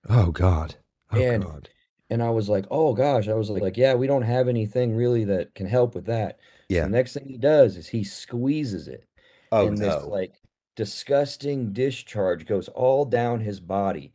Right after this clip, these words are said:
Speaker 1: Oh,
Speaker 2: And it was
Speaker 1: no.
Speaker 2: the craziest thing I had ever seen. And I was just like, "Oh, my God." And that, that's what a lot of people,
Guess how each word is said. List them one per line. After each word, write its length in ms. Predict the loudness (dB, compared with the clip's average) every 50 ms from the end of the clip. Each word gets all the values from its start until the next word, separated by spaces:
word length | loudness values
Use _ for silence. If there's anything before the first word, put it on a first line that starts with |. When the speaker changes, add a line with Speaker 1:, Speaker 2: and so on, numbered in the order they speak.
| _ _ _ 4
Speaker 1:
Oh, 240 | 6 6 6 6
Speaker 2:
And 120 | 6 4 2
it 40 | 2
was 360 | 4 4 4 2 2 0 -2
Speaker 1:
no. 0 |
Speaker 2:
the 140 | -4 -8 -14 _ _
craziest 640 | -12 -8 -6 -6 -6 -6 -6 -4 -4 -4 -4 -4
thing 240 | -4 -4 -2 -2 -2
I 80 | -2
had 100 | 0 2
ever 220 | 2 0 0 -2 -6
seen. 380 | -8 -6 -4 -2 -2 -2 -2
And 100 | -2 -2
I 160 | -2 0 0 0
was 140 | 0 -2
just 180 | -6 -10 -4 0
like, 340 | 2 2 2 2 0 -4 -12 _ _ _ _ _ _ _ _ _ _ _ _ _ _ _
"Oh, 260 | -2 -2 0 0 0
my 260 | -2 -2 -4 -4 -6
God." 420 | -8 -8 -6 -6 -6 -6 -8 -8 -8 -4
And 180 | -2 -2 0
that, 240 | 0 -2 -4 -2 0
that's 380 | 0 0 0 0 -4 -10 -14 -16 _ _
what 220 | -4 0 2 2
a 60 | 4 4
lot 260 | 2 2 2 2 0
of 100 | 0 -2
people, 680 | -4 -4 -4 -4 -4 -2 -2 -2 -2 -4 -4 -6 -8